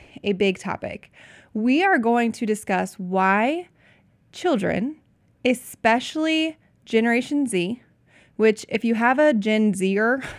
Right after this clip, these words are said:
<laughs> you will have kids between, like, three and twenty years old as of twenty nineteen, okay? And we're gonna talk about why they are leaving the physical church of Christianity in the masses.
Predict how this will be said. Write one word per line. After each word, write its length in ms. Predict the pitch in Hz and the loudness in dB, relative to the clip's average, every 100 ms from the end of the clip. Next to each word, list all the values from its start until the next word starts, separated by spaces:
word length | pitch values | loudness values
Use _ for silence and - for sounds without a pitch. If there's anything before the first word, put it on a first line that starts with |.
| - | -14
<laughs> 640 | - 190 - - - - - | -8 -8 -10 -14 -20 -18 -2
you 280 | 208 240 247 | 2 4 6
will 340 | 254 233 226 | 6 6 4
have 240 | 226 214 | 4 0
kids 320 | - 240 208 196 | 0 2 2 2
between, 640 | 196 - 220 208 202 196 | -4 -2 -2 0 2 2
like, 340 | 190 175 175 | 2 0 -2
three 560 | 196 - - 240 240 233 | -12 -10 -4 0 2 4
and 160 | 208 202 | 2 0
twenty 380 | - 208 202 | 0 0 2
years 220 | 190 190 190 | 2 0 -2
old 340 | 165 160 160 | -2 0 0
as 280 | - 175 170 | -2 -2 -2
of 200 | 165 165 | -4 -4
twenty 240 | - 175 | -6 -4
nineteen, 480 | 160 156 160 - - - _ _ | -4 -6 -8 -12 -14 -16 _ _
okay? 240 | 208 202 220 - - - - | 0 0 -2 -16 -20 -10 -2
And 100 | 226 | 0
we're 120 | 330 | 0
gonna 160 | 440 | -2
talk 240 | 381 285 285 | 0 0 2
about 320 | 240 220 196 | 4 4 2
why 500 | 190 208 226 277 311 | 0 0 0 2 4
they 160 | 285 254 | 4 2
are 160 | 226 | 2
leaving 400 | 220 226 233 254 | 0 0 0 0
the 80 | 220 | 0
physical 420 | - 202 220 214 | -2 -2 -2 -4
church 520 | 196 - 190 294 - - - - | -6 -2 0 -2 -6 -18 -14 -8
of 100 | 202 | 0
Christianity 840 | 254 240 - 196 202 226 285 311 - _ _ | 2 0 0 0 0 0 -4 -4 -10 _ _
in 120 | 233 | 2
the 80 | 214 | 2
masses. 680 | 180 170 175 208 - - - | 2 0 -2 -4 -10 -14 -18